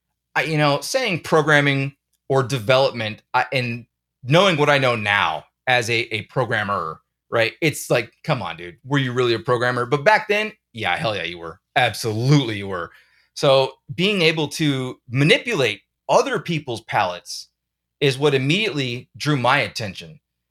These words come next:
And part of that was because there, it was so often that there was no damn Q A on these things. I mean, first off,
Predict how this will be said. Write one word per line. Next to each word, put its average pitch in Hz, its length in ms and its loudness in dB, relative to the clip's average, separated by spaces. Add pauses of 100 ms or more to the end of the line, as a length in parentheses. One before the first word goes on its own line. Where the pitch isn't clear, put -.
(180)
And 123 360 -4
part 202 200 4
of 190 60 0
that 160 160 6
was 139 100 -4
because 131 560 -2 (100)
there, 175 260 -2
it 190 80 0
was 196 180 -2
so 214 360 -4
often 135 600 -6 (400)
that 165 140 0
there 214 80 0
was 196 160 0
no 165 260 6
damn 151 280 0
Q 143 300 -4
A 95 240 -2 (100)
on 117 140 0
these 110 200 -8
things. 85 280 -14
I 202 40 -10
mean, 202 100 -8
first 196 300 -6
off, 90 240 -2